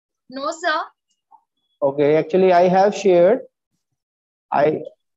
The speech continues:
Speaker 2: I clicked on share screen, and after that, I opened, uh, my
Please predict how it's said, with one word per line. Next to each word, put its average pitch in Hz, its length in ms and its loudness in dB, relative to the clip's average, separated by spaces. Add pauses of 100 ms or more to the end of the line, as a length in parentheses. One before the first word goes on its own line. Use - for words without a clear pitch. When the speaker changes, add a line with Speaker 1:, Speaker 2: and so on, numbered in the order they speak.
(240)
Speaker 2:
I 151 120 2
clicked 208 360 2
on 226 140 4
share 214 380 2
screen, 233 460 0
and 202 180 2 (200)
after 156 320 -2
that, 190 280 2
I 185 100 4
opened, 190 500 2
uh, 143 280 2 (960)
my 160 420 0